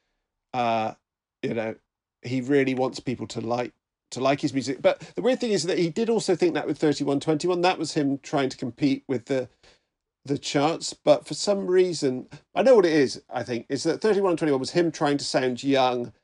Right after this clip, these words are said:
and compete with the charts again. I think Musicology was him trying to sound older and to try and win over the, the, the kind of old fans. It was like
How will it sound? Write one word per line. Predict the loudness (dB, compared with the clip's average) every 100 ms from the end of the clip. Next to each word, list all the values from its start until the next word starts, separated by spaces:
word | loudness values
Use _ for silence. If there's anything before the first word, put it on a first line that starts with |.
| _ -8
and | -6
compete | -6 -4 -4
with | -4
the |
charts | -6 -4 -4 -6
again. | -8 -8 -8 -12 -18 _
I | -4
think | -2
Musicology | 2 0 2 0 0 0
was | 0
him | -2 -2
trying | -2 -4
to | -4
sound | -4 0
older | 2 2 0 -4 -6 -10 _
and | -8 -6
to | -8
try | -4 0 0
and | 2
win | 2
over | 2 0 -2
the, | -2 -4 -6
the, | -6 -4 -6 -8
the | -10
kind | -6 -2
of |
old | 0 -2 -4
fans. | -10 -10 -10 -12
It | -14
was | -10
like | -6 -6